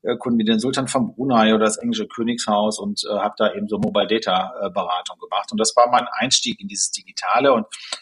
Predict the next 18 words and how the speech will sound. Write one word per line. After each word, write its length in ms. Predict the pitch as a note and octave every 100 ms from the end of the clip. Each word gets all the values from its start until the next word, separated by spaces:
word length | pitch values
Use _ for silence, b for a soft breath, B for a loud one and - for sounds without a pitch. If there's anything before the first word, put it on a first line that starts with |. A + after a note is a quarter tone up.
| B _
äh, 200 | - A2
damals 400 | G2+ G#2+ B2+ B2+
wie 120 | B2 A2
alle, 380 | A2+ C#3+ C#3
ne, 160 | C3 D#3
Quereinstieg. 600 | - D3+ C3+ G2+ - G2+
Also 180 | G2+ G2+
ich 80 | G2
hab 100 | A2
ja, 80 | G2+
bin 140 | G2
ja 60 | A2
kein 160 | A2
Informatiker 520 | G2+ G2+ F#2 D3 - G#2+
oder 160 | G2
sowas, 280 | G2 A2 B2
ich 240 | G#2 -
hab 60 | -